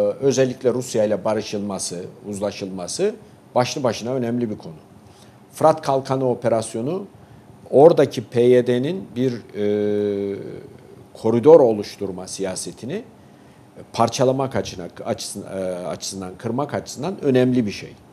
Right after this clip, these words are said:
E, ve Amerikalıları da şiddetle rahatsız etmesine rağmen bunun yapılabiliyor olması ayrıca iyi. Fakat hala Suriye hükümetiyle işbirliği yapılamamasından kaynaklanan sorunlar var.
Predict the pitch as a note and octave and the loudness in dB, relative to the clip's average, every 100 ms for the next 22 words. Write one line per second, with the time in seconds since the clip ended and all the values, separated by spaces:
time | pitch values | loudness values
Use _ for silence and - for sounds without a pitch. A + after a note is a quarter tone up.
0 | - - - - - - G2+ G2+ G2+ G2+ | -20 -20 -20 -20 -20 -6 0 2 2 0
1 | G2 E2+ - G2+ D#3+ C3 A#2+ B2 C3 B2 | -2 -4 -6 2 2 2 0 0 0 -2
2 | G#2+ G2+ A2 B2+ - - A2+ A#2+ - A2+ | -2 -2 -2 -4 -6 -6 -4 -2 0 0
3 | A2+ A2+ - B2+ - A2+ - C3 A#2+ A2+ | 0 -2 -2 -2 -2 -10 -4 -2 0 -2
4 | A2 G2+ G#2+ G#2+ G2+ - F#2+ F2+ G2 F#2+ | -6 -8 -8 -8 -6 -4 -6 -4 -6 -6
5 | F#2 F#2+ - - - - A#2+ B2 A2+ A#2 | -8 -8 -6 -6 -8 0 2 2 0 -4
6 | D#2 - - F2+ E2+ - - - - C3+ | -8 -16 -16 -12 -12 -14 -20 -20 -8 -4
7 | A#3 A3 - - - - - - - - | -2 -4 -6 -20 -20 -20 -20 -20 -10 -2
8 | G3 C4 C#3 A#2 - - - - - - | 0 2 2 0 -4 -12 -20 -20 -14 -6
9 | G3 G#3+ D#3+ A2+ A#2 - A#2 A2+ - E3+ | -2 2 2 0 -4 -6 -8 -8 -6 -4
10 | A#2+ - C#4+ C3+ - D3 D#3+ D#3+ C#3 B2 | -4 -4 -8 -10 -8 -8 -6 -2 -2 -2
11 | D3+ F3+ F#3 B2+ A2+ A#2 B2 D3+ C#3 A2 | -2 -2 -2 -4 -6 -6 -6 -6 -6 -8
12 | G2+ F#2+ A2+ B2+ F3+ - C3+ B2 A#2+ G2 | -8 -10 -10 -10 -10 -2 0 0 -2 -4
13 | E2+ | -8